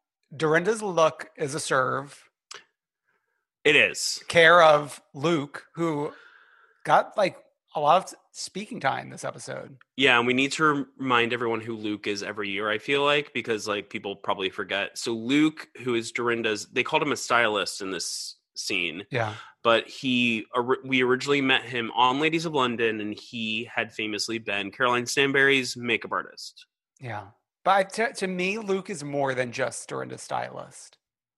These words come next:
Speaker 2: Yeah. I mean, he's, he's also, like, a hunk.
Speaker 1: Yeah. A hunk,
Speaker 2: Um,
Speaker 1: a
Speaker 2: I s-,
Speaker 1: hunk, a <laughs>
Speaker 2: I saw him on Seventh Avenue once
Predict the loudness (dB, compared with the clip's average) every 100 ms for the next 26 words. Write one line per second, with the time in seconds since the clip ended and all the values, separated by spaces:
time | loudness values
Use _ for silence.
0 | _ _ _ 2 4 4 2 4 4 4
1 | 2 0 -2 2 4 4 4 4 2 2
2 | 0 0 -10 -20 -20 _ _ _ -6 -2
3 | -2 -4 _ _ _ _ _ _ _ 0
4 | 6 6 6 6 4 2 0 0 -4 -8
5 | -2 -2 0 2 4 6 6 6 6 6
6 | 6 4 0 0 0 0 0 -4 -6 -8
7 | -12 -16